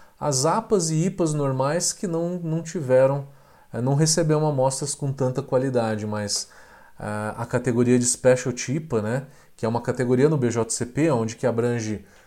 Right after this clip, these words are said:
é, Brown ipa, White ipa, Black ipa, New England, Session,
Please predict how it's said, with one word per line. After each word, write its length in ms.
é, 160
Brown 400
ipa, 540
White 520
ipa, 580
Black 520
ipa, 380
New 280
England, 500
Session, 920